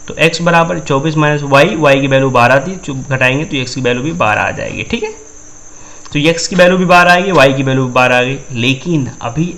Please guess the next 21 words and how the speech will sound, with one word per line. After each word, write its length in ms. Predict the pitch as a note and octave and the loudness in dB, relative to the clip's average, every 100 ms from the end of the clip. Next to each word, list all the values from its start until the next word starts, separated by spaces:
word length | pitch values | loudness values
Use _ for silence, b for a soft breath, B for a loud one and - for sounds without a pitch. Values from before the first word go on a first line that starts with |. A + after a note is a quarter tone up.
| B2+ | -6
आप, 260 | D3+ - - - - - - - B2 | -6 -6 -14 -20 -20 -20 -20 -6 0
आंसर 260 | - G3+ | 0 0
तो 120 | G3 | 0
हो 120 | G3+ C4+ | 2 4
गया 160 | G#3+ | 2
मेरा, 220 | A#2+ G2 - - - - - C#3 | 0 -6 -14 -18 -18 -18 -10 -6
लेकिन 160 | D#3 | -2
उसको 200 | F3 G#3 | -2 -4
एक 120 | G3 | -8
चीज़ 120 | G#3+ E3 | -6 -4
दिखाना 380 | C#3+ C#3 E3 F#3+ | -2 2 2 4
पड़ेगा, 240 | F3+ D3+ | 4 4
कह 120 | D3 | 4
रहा 100 | E3 | 4
था 80 | G3+ | 4
उच्चतम 480 | F3+ D#3 - A#3 F#3+ | 2 0 2 4 4
है, 140 | A#2 - B B B | 0 -6 B B B
किसकी 240 | E3+ E3 A3+ | -4 -2 2
value 220 | A3+ A3+ | 4 2
उच्चतम 320 | G#3 - G3 | 0 0 0
है, 140 | F3+ | 0